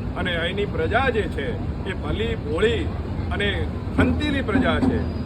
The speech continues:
અને એમના સંઘર્ષનું પરિણામ છે બૃહદ બનાસકાંઠામાં એક સાંસ્કૃતિક વૈવિધ્ય ધરાવતો, વિશાળ ભૌગોલિક વિસ્તાર ધરાવતો આ બનાસકાંઠા જિલ્લો હતો. અમને બનાસકાંઠાનું ગૌરવ છે, પણ સાથે સાથે વિકાસની આ પરિપાટી ઉપર જ્યારે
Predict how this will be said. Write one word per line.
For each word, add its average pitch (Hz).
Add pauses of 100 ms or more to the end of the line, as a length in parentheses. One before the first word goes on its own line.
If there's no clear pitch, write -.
અને 170
એમના 175
સંઘર્ષનું 180
પરિણામ 185
છે 233 (420)
બૃહદ 233
બનાસકાંઠામાં 233 (400)
એક 247 (680)
સાંસ્કૃતિક 226
વૈવિધ્ય 269
ધરાવતો, 226
વિશાળ 247
ભૌગોલિક 240
વિસ્તાર 226
ધરાવતો 202
આ 202
બનાસકાંઠા 226
જિલ્લો 214
હતો. 185 (460)
અમને 226
બનાસકાંઠાનું 262
ગૌરવ 233
છે, - (360)
પણ 185
સાથે 196
સાથે 226
વિકાસની 226
આ 208
પરિપાટી 220
ઉપર 214 (420)
જ્યારે 208